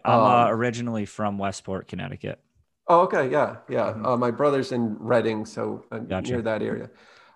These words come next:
Speaker 2: Um, but yeah, so I'll go, you know, I'd say, like, eight to ten times in a normal year.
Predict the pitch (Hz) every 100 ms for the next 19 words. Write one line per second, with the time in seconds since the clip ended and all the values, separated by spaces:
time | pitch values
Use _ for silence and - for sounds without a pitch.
0 | - 135 127 117 110 104 _ - 175 208
1 | 139 - 147 143 - 147 180 190 185 180
2 | 170 156 - - - - 170 127 139 160
3 | 147 131 - 131 - 135 - 139 127 131
4 | 131 135 117 113 110 120 131 113 104 110
5 | 104